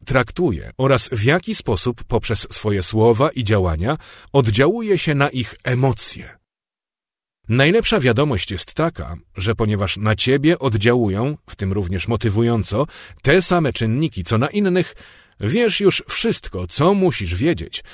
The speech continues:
aby zostać wyróżniającym się menedżerem. Wiesz już, jak odblokować potencjał tkwiący w ludziach z twojego otoczenia oraz jak zbudować sprawny zespół,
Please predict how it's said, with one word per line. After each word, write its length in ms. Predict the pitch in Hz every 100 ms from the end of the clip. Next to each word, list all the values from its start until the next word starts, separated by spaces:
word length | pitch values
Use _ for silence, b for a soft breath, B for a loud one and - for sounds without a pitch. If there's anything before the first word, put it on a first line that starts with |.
| B B B
aby 260 | 131 123
zostać 460 | 123 202 - 165 - -
wyróżniającym 920 | 110 127 127 107 123 196 190 170 139
się 240 | 123 110
menedżerem. 840 | 90 98 107 101 82 - - - _ _ _ _ _ _ _ _ _ 85
Wiesz 420 | 101 156 180 165
już, 320 | 165 170 -
jak 360 | 120 147 175 -
odblokować 580 | 117 123 123 147 147
potencjał 540 | - 113 135 123 92 82
tkwiący 680 | - - 120 117 - 113 104
w 100 | 98
ludziach 540 | 113 135 107 117 - B B -
z 80 |
twojego 480 | - 135 127 123 120
otoczenia 640 | 117 113 110 151 92 - - B B
oraz 380 | 123 123 127 - -
jak 340 | 123 185 175 -
zbudować 640 | 101 120 120 160 151 -
sprawny 540 | - - 139 170 185 180
zespół, 460 | 113 - 107 131